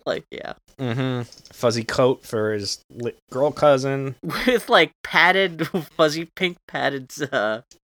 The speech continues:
Speaker 1: um, handcuffs.
Speaker 2: Handcuffs.
Speaker 1: <laughs> Yeah, which
Speaker 2: Yeah.
Speaker 1: shows that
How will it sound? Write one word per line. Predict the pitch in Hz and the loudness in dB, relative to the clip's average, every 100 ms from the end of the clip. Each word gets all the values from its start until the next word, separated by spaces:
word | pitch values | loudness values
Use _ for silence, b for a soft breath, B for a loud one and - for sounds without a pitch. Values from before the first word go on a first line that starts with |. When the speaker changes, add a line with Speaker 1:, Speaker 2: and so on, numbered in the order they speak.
| _ _ - | _ _ 0
Speaker 1:
um, | 110 104 98 101 101 101 101 _ _ _ _ _ _ _ - - _ 277 | 4 4 2 -4 -10 -16 -18 _ _ _ _ _ _ _ -20 -20 _ 0
handcuffs. | 214 135 131 90 220 - - - | 2 4 2 4 2 0 -4 -4
Speaker 2:
Handcuffs. | 175 - | 0 4
Speaker 1:
<laughs> | |
Yeah, | 156 | 6
which | 123 135 - | 6 4 4
Speaker 2:
Yeah. | 175 | 4
Speaker 1:
shows | 160 | 2
that | 180 185 | 0 -2